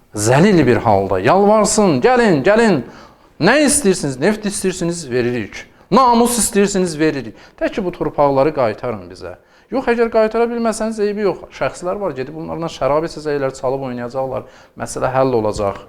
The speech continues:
Yalvarırıq neçə vaxtdır ki, sizə muxtariyyət veririk, hər şey veririk. Siz canın gəlin bu torpaqların müəyyən hissəsində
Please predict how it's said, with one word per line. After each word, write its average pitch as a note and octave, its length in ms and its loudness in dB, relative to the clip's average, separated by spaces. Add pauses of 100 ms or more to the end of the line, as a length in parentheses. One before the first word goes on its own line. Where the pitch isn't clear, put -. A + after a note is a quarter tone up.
(500)
Yalvarırıq B2+ 640 2
neçə A2+ 240 -6
vaxtdır A2+ 320 -4
ki, A#2 80 -12
sizə - 300 -2 (160)
muxtariyyət A2+ 540 -8
veririk, A2 360 -8
hər A#2 160 -2
şey G#2 200 -6
veririk. C3 500 -6 (540)
Siz B2+ 300 -8
canın C3+ 300 -2
gəlin A#2 240 -2
bu A2+ 80 -10
torpaqların A2 560 -2
müəyyən A2+ 320 -4
hissəsində G#2+ 720 -2